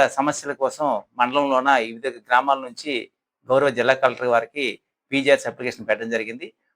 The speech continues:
వారి సమస్యలని క్షుణ్ణంగా క్షేత్రస్థాయిలో పరిశీలించి వారి యొక్క సమస్యని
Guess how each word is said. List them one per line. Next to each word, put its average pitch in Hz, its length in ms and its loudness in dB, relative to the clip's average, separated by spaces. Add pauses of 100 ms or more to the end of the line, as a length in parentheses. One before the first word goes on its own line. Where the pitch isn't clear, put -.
(120)
వారి 123 180 6
సమస్యలని 131 800 -4 (200)
క్షుణ్ణంగా 135 600 2 (420)
క్షేత్రస్థాయిలో 143 640 2
పరిశీలించి 120 760 -4 (380)
వారి 127 240 6
యొక్క 131 160 0
సమస్యని 131 640 -2